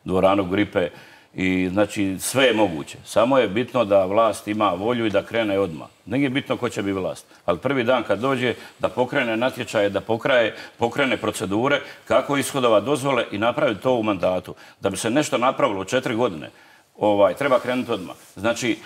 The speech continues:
sada je prošlo, godinu dana nije se napravilo ništa, proće još šest mjeseci, ućemo u drugu godinu mandata, neće se napraviti ništa. Ja sam u prvoj godini napravio zapadnu, o, e, vrtiće, e, škole za knjige, knjige za školu, zapadnu obalu sam napravio, mostove, tunele, sve sam napravio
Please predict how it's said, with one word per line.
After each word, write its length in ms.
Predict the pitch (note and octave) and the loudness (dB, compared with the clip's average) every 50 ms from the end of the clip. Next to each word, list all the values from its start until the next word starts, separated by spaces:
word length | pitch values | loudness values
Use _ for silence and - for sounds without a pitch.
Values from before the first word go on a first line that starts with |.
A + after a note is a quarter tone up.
| - - | -20 -14
sada 320 | - - A#2+ B2+ C#3+ D3+ D3 | -4 0 2 2 2 2 0
je 60 | A#2 | 0
prošlo, 400 | - - C3 A#2+ G2 - F2+ D#2+ | 0 0 -2 -2 -2 -2 -6 -4
godinu 320 | G2+ B2+ C#3+ C3+ C3 A#2 | -2 -2 -2 -2 -2 0
dana 260 | G#2+ A2+ B2 C3+ C3 | 4 4 4 4 2
nije 160 | A#2+ B2 B2+ A2+ | 0 -2 -2 -4
se 140 | - A#2+ | -2 -2
napravilo 420 | G#2 A2 A2 - A#2+ A2 F#2 F2 F2+ | -2 -2 0 0 0 -2 -2 -2 -2
ništa, 380 | G#2 C3+ C3 - - C#3+ - - - - - - - | -2 -2 -2 0 2 0 0 0 -2 -16 -20 -8 -2
proće 300 | - C#3+ D3+ C#3 D3 D3 | 2 2 2 2 2 0
još 140 | C#3+ B2+ - | -2 -2 -2
šest 240 | - C#3 C3 - A2 | -2 -4 -4 -4 -4
mjeseci, 400 | A2 G#2 - A#2+ C3 B2+ - C3+ | -6 -4 -2 -2 -2 -2 -2 -4
ućemo 340 | C3+ C3 - C3 A#2 A2+ | -2 -2 -2 -2 -2 0
u 60 | A2 A2 | -2 0
drugu 260 | B2 E3 D#3+ C3+ G#2+ | 2 2 2 0 0
godinu 280 | G2 A2 G#2+ F#2+ F#2+ | 0 0 -2 -2 -4
mandata, 460 | F#2 F#2+ F#2 F#2 G2+ A2+ B2+ - - - - - - - | -6 -6 -2 2 2 2 2 2 -2 -10 -10 -12 -8 -4
neće 220 | - C3 C3 B2 | -4 -2 -2 -4
se 120 | G#2+ - A2 | -6 -4 -2
napraviti 380 | G#2+ A2+ A#2+ - B2 G#2+ G#2+ | 0 0 2 2 0 0 0
ništa. 260 | C3+ D3 B2+ - A2+ - - - - - | -2 -4 -2 -2 -4 -4 -4 -6 -6 0
Ja 180 | A2 C#3+ D#3 | 2 2 2
sam 140 | D3 - C3+ | 2 0 -2
u 20 | |
prvoj 260 | B2+ C#3+ D3+ D3+ C3+ A#2 | 0 0 2 2 2 2
godini 280 | B2 C3+ A2 A2 G#2+ | 0 0 0 0 0
napravio 460 | G2+ G2+ G#2+ G#2 - A2 G2 E2 D2+ - - - - - - | 0 0 0 0 -2 -2 -4 -4 -6 -12 -14 -18 -20 -18 -6
zapadnu, 520 | - G2+ C#3+ D#3 - C#3+ C3+ B2+ C3 C3 - | 0 4 4 4 4 2 0 0 0 -2 -2
o, 360 | C#3+ D3+ D#3+ D3+ D3 C#3+ C#3 | 0 0 2 4 4 4 2
e, 40 | A#2+ - - - - | 0 -4 -8 -8 -4
vrtiće, 580 | A2 A#2+ A2+ A#2 A#2+ B2+ C3 B2+ - B2 - - - - - - - - | -4 -4 -2 -2 -2 0 0 0 0 -2 -4 -4 -6 -16 -20 -20 -8 -2
e, 320 | - A2 G#2+ G#2+ G#2 G#2 G2 | 0 0 2 2 0 -2 -4
škole 340 | - - - D#3+ D#3+ D3 C3 | -4 0 2 4 4 4 2
za 120 | G#2 - - | 2 0 -2
knjige, 380 | - C3+ D3 C3 A2+ G2 E2+ - - - - - - A#2 | 0 0 -2 0 0 -2 -4 -6 -10 -18 -16 -12 -10 -2
knjige 240 | - D#3+ E3 D3 C3 | 2 4 4 4 2
za 100 | B2+ A#2+ | 0 -4
školu, 440 | - - - D3+ C#3+ A#2+ G#2 F2+ E2+ - - - - | -4 -2 0 0 2 2 0 -2 -4 -10 -16 -18 -6
zapadnu 460 | - G#2+ D#3 D#3+ - D3 C3+ C3 C#3+ | 0 2 2 2 2 2 0 2 2
obalu 240 | D3 D3 C3+ A#2+ A#2 | 2 2 2 0 -2
sam 140 | A2 B2+ A#2 | -2 -2 -2
napravio, 360 | A#2+ A#2+ B2 B2 A2+ G2+ G2+ | -2 0 0 0 0 2 2
mostove, 400 | A#2 C#3+ D#3 C#3+ - C#3+ B2 G#2+ | 2 2 0 0 0 -2 -2 -2
tunele, 380 | G#2 A#2 A2+ B2 C#3 C#3 C3 - | -2 -2 -2 0 0 0 0 -2
sve 180 | - D3+ D#3 | -2 -2 -2
sam 160 | - - C#3 | -2 -2 -2
napravio 480 | B2 C3 C3+ - D3 D3 C3+ B2+ A#2+ G#2 | -2 -2 0 2 2 2 2 2 0 0